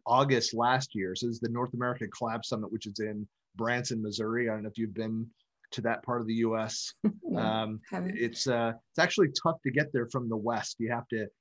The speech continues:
Speaker 1: go east and fly over generally to get back to Branson. But anyway,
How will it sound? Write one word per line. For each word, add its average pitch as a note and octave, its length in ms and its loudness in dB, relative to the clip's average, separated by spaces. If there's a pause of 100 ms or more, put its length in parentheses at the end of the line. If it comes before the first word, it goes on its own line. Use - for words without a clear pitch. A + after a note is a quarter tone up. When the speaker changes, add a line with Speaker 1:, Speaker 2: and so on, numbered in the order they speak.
(160)
Speaker 1:
go B2 300 4
east C3+ 380 2
and A2+ 320 -2
fly A#2 260 2
over A#2 320 2
generally A2 600 -2
to G#2 200 -2 (240)
get A2+ 180 0
back A2 220 -6
to - 60 -14
Branson. G2+ 440 -6 (400)
But E3+ 100 8
anyway, B2 380 6